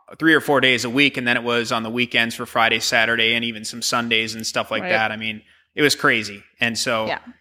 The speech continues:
Speaker 1: yeah, that's, that's not a sustainable lifestyle, uh, for anyone.
Speaker 2: No.
Speaker 1: And you're as motivated and ready to,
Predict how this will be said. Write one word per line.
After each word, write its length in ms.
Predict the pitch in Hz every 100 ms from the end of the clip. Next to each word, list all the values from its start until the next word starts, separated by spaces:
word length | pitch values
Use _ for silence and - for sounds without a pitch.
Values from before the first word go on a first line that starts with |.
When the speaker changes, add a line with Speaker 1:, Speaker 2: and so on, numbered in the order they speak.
| _
Speaker 1:
yeah, 180 | 120 113
that's, 320 | 117 127 -
that's 260 | - 143 -
not 180 | 175 185
a 20 |
sustainable 560 | - 151 - 156 135 127
lifestyle, 720 | 120 117 - 117 104 101 - -
uh, 120 | 101
for 220 | - 160
anyone. 460 | 147 135 113 107 107
Speaker 2:
No. 60 | -
Speaker 1:
And 440 | 117 113 113 107 _
you're 520 | 107 123 131 131 123
as 480 | 120 117 117 117 - _ _ _
motivated 840 | 139 143 156 135 139 135 127 123 131
and 380 | 113 120 120 120 -
ready 340 | 127 135 131 127
to, 180 | 120